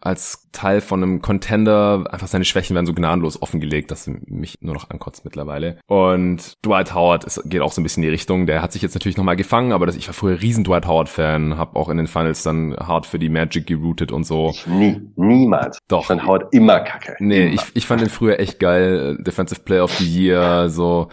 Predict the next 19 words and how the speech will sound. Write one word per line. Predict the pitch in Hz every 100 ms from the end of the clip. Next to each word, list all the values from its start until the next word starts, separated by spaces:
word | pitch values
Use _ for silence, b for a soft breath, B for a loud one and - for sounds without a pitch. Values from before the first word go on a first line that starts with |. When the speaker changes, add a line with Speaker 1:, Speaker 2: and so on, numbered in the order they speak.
| -
Speaker 1:
ja, | -
ging | - 107 95
halt | 98
so | 104
ein |
bisschen | 95 113
in | 101
die | 113
Shaq-Richtung, | - - 101 - 104 - 107 101
wobei | 90 90
Shaq | - 101 110
halt | -
immer | 98
gesagt | 92 92 -
hat, | 87
ja, | 92 87
Dwight | 85 80 -
Howard, | 80 82
der | 76